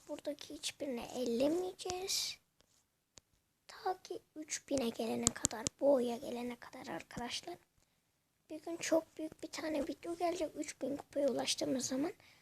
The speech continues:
almadığımız zaman. O videoda da annem olacak. Annem açtıracağım. O yüzden şuradaki kutuları da biriktiriyorum. Üç, savaş kutusuna basmıyorum. Ee, çünkü bir şey olmasın diye.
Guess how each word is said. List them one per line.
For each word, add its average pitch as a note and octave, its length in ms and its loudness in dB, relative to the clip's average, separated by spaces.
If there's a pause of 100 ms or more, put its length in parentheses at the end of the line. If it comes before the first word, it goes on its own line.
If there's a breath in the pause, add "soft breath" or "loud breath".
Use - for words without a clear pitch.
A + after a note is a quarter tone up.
(140 loud breath)
almadığımız C4 680 0
zaman. D#4+ 400 -2 (920)
O D4 180 4
videoda D#4 560 -2
da D#4+ 160 0 (440)
annem D4 480 2
olacak. - 280 0 (140)
Annem D4+ 460 4
açtıracağım. - 680 0
O C#4+ 120 0
yüzden D#4+ 300 -2 (340 loud breath)
şuradaki D4+ 500 0
kutuları C#4+ 500 0
da C#4+ 140 4
biriktiriyorum. C#4 800 -2
Üç, - 320 -6
savaş C#4+ 340 0
kutusuna - 540 0
basmıyorum. D4 560 4 (840)
Ee, F3 360 -6
çünkü D4 420 -2 (400)
bir - 60 0
şey C4+ 220 8
olmasın B3+ 640 4
diye. C#4 200 0